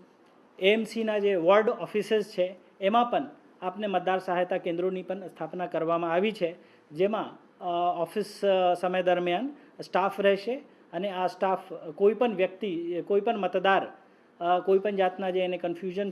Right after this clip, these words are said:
હોય આ પણ, અ, રજૂ કરી શકશે. ફોર્મ સિક્સ, સેવન અને એઇટ પણ, અ, કલેક્ટ કરી શકે અને ભરીને, અ, બી એલ ઓઝને અથવા એ ઈ આર ઓ અથવા ઈ આર ઓઝને સબમિટ પણ કરી શકે છે. એના સિવાય આપને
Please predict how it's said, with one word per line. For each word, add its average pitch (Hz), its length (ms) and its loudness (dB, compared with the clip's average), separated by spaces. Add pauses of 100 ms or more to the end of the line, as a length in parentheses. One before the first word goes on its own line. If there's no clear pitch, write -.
હોય 208 220 0 (180)
આ 175 120 0
પણ, 180 200 2 (420)
અ, 175 460 2
રજૂ 175 260 2
કરી 190 180 2
શકશે. 196 340 -2
ફોર્મ 190 520 -4
સિક્સ, 202 320 -2
સેવન 190 320 0
અને 185 120 -4
એઇટ 180 380 -2
પણ, 202 280 -2 (380)
અ, 180 280 2
કલેક્ટ 196 380 2
કરી 202 180 0
શકે 208 280 -2
અને 202 180 0
ભરીને, 185 640 -2
અ, 175 220 0
બી 170 220 2
એલ 185 140 4
ઓઝને 196 360 2
અથવા 180 320 2
એ 175 240 -4
ઈ 196 180 2
આર 196 160 2
ઓ 202 60 2
અથવા 180 260 2
ઈ 180 200 0
આર 202 160 4
ઓઝને 202 340 0 (340)
સબમિટ 190 300 0
પણ 180 140 0
કરી 147 200 -4
શકે 131 300 -8
છે. 131 180 -18 (260)
એના 196 160 0
સિવાય 226 360 2
આપને 220 400 -4